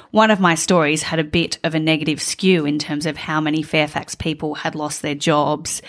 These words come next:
how much had changed within that media organisation. And I got a bit of pushback from Fairfax where they called me up afterwards and they said, "Well, Vivian,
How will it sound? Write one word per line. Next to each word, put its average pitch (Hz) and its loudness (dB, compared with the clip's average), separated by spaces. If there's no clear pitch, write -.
how 185 2
much - 0
had 170 -6
changed 151 0
within 165 0
that 147 0
media 156 0
organisation. 151 0
And 156 -4
I 180 4
got 175 4
a 170 2
bit 180 2
of 170 -4
pushback - 0
from 160 -6
Fairfax - -2
where 156 -4
they 147 -4
called 165 -2
me 160 -4
up 147 -8
afterwards 151 -4
and 156 -6
they 151 -6
said, 160 -6
"Well, 165 2
Vivian, 160 2